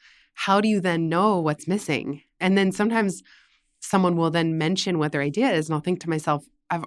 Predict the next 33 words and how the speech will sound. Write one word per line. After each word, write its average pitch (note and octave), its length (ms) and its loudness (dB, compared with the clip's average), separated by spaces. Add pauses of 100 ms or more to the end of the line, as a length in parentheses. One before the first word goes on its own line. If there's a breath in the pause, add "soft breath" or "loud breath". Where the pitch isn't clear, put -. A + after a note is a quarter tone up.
already F3+ 240 0
read D#3+ 260 -2
five D3 460 0
books B3+ 300 -2
on D3+ 100 0
that C#3+ 160 -2
exact D3+ 320 -4
topic," F3+ 380 -4
or D#3 120 -2
"I've D#3 140 -4
heard F#3 220 -4
that D#3 180 -8
covered D3+ 380 -6
so G3 480 -2
much," D#3+ 400 -4 (480)
that D#3 300 2 (120)
I'm G3 320 0 (200)
sometimes F3 420 0
not D#3 180 2
a D3+ 40 -2
good C#3 220 -2
gauge D#3 420 0
because C#3 500 -2
I E3 80 2
listen D#3 300 -2
to C#3+ 100 -8
so G3+ 480 -2
much D3 280 -4
content C#3 520 -6
in E3 180 0
these D3 220 0
arenas C#3 580 -4
that C#3 260 -4